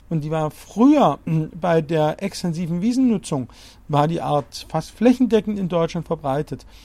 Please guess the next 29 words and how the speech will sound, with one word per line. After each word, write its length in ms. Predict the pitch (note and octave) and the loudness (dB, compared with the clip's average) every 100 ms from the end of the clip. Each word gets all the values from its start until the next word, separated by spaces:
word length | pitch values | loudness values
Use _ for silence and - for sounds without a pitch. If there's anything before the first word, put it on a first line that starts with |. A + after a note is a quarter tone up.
| - - | -16 -6
Und 100 | C#3+ | 0
heute 300 | D#3 A3 B3 | 4 4 2
ist 140 | G#3+ | -6
sie 100 | G3+ | -6
eine 260 | - F#3+ A3+ | -2 0 0
der 140 | F#3+ | -2
größten 520 | - F#3+ G3+ B3 - G3 | -2 2 4 2 -2 -2
Seltenheiten 920 | E3 F3+ A3 F#3+ F3 F#3 F#3 G3 F3 - - - - | 0 0 0 -2 0 -2 0 -2 -4 -10 -20 -14 -4
und 260 | F3+ - | -4 0
war 180 | D3+ A#3+ | 4 4
in 80 | C4+ | 2
Brandenburg 520 | G3 G#3 A3 F#3+ F#3+ | 0 0 0 -2 0
ausgestorben. 840 | D#3 A3 - - - A#3 A#3 A3+ G#3+ | 0 0 -2 -8 0 4 4 2 0
Aber 180 | F#3 D#3+ | 0 2
hier 220 | D3+ A#3+ | 4 6
in 100 | C4 | 6
diesem 300 | A3+ F#3 F#3+ | 6 0 -2
Kasten, 560 | - F3+ - - C4+ - - - - | 2 0 0 2 2 2 -14 -20 -10
da 80 | G#3 | -8
kann 200 | - G3+ | 0 4
man 120 | A3 | 4
dann 180 | A3+ G3 | 4 0
auch 100 | G3 | 0
noch 160 | G3 F#3 | 0 -2
viel 300 | - G#3 A3+ | -4 0 2
Material 580 | G#3+ - F3+ E3+ F3+ G3+ | 2 0 -2 0 0 0
finden 400 | A3 G#3+ - F#3 | 0 0 -2 0
aus 280 | A3 C#4 | 0 0
Brandenburg, 800 | - F3 F#3+ A#3 G#3+ B3 A#3 A#3 | -2 2 2 2 0 4 4 2